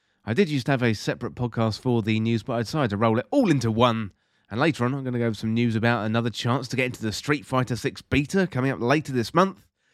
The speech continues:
Sonic Frontiers has got a roadmap of content.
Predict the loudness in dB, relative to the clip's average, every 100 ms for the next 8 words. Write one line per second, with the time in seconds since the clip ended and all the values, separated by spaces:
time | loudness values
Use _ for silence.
0 | _ -6 2 2 2 0 0 2 2 4
1 | 4 2 2 4 4 6 6 6 2 -2
2 | -4 2 4 4 2 0 0